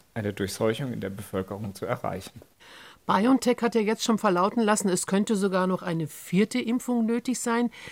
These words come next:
Speaker 2: Wie lange wird es denn dauern, Herr Doktor Spinner, bis man weiß, wie lange eine Impfung überhaupt Schutz gibt?
Speaker 1: Der Schutz nimmt graduell ab, das heißt jeden Monat um einige Prozent und auch individuell sehr unterschiedlich.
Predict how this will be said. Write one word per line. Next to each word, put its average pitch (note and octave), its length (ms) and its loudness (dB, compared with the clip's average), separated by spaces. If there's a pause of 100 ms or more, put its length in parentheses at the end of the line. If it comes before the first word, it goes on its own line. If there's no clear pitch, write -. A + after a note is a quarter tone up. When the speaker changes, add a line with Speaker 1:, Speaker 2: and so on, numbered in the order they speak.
(220)
Speaker 2:
Wie G3+ 100 4
lange B3 300 6
wird A#3+ 140 2
es C4+ 140 0
denn G3+ 200 0
dauern, A#3 360 0
Herr B3 80 2
Doktor A#3 240 0
Spinner, A#3+ 300 0
bis G3+ 180 0
man G3+ 180 2
weiß, F3+ 380 0
wie G3 80 0
lange G3+ 300 0
eine G3 200 0
Impfung G#3 400 -2
überhaupt G3 480 -2
Schutz - 420 -4
gibt? - 400 -8 (1000)
Speaker 1:
Der A#2+ 80 2
Schutz - 340 0
nimmt C#3 300 2 (180)
graduell A2 640 2
ab, - 320 -2
das - 240 -6
heißt A2+ 420 0 (220)
jeden G2+ 300 -6
Monat B2 480 0 (100)
um A#2 120 -6
einige G#2 380 -2
Prozent A#2 760 -4
und A#2 220 -10
auch G#2+ 240 -8
individuell A2 580 -2
sehr A2+ 180 -2
unterschiedlich. A#2 760 -2